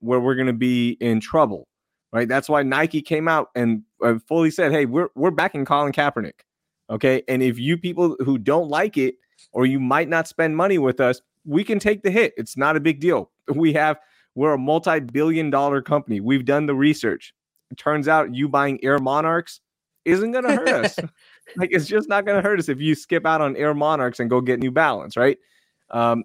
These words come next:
Speaker 1: a-, and same with other companies that go, "Hey, we're, we're not for Colin Kaepernick taking a knee. We're not for this. And if you guys don't like it, that's all right." And they probably did their research as well. So, um, yeah,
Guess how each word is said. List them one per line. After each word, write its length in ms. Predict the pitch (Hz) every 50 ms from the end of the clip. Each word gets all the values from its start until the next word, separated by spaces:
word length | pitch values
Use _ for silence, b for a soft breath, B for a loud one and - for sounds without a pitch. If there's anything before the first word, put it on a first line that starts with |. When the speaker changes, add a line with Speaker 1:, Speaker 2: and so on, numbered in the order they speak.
| _ -
Speaker 1:
a-, 160 | - 151 - -
and 220 | 160 160 165 -
same 340 | - - - 170 170 190 220
with 160 | 220 214 -
other 240 | - 185 185 196 202
companies 360 | 196 - 208 - 208 202 180
that 120 | 196 196 175
go, 160 | 196 190 185
"Hey, 280 | 185 208 196 156 117 - _ _ _ _ _ _ _ _ _ _ -
we're, 280 | 110 113 127 165 190 -
we're 200 | 135 156 185 190
not 260 | 185 190 175 - _
for 440 | - - 175 180 185 180 165 147 -
Colin 340 | - - 147 147 143 147 139
Kaepernick 540 | - 156 143 139 - 147 143 143 139 131 -
taking 280 | - 139 139 - 127 120
a 20 |
knee. 240 | 113 127 139 151 147
We're 120 | 131 127 131
not 180 | 135 139 127 -
for 220 | - 143 143 143 139
this. 220 | 143 147 143 - b b b b b b b b b
And 360 | 127 135 139 135 131 127 - - _ _ _ _ _ _ _ _ _ _ -
if 160 | 123 127 123
you 120 | 127 156 165
guys 180 | 180 175 160
don't 140 | 170 165 160
like 200 | 170 180 208 -
it, 80 | 156 123
that's 160 | 139 151 -
all 100 | 165 175
right." 240 | 190 220 185 120 - -
And 160 | 113 117 113
they 120 | 117 127
probably 340 | 127 - 123 123 131 143 143
did 160 | 135 143 147
their 120 | 151 160 151
research 440 | 127 135 151 160 - 175 165 165 -
as 280 | 170 165 165 170 165 175
well. 240 | 175 208 202 165 123
So, 400 | - - - 143 127 123 117 - b b b b b b b -
um, 300 | - 120 120 120 117 117 113
yeah, 280 | 165 196 175 107 87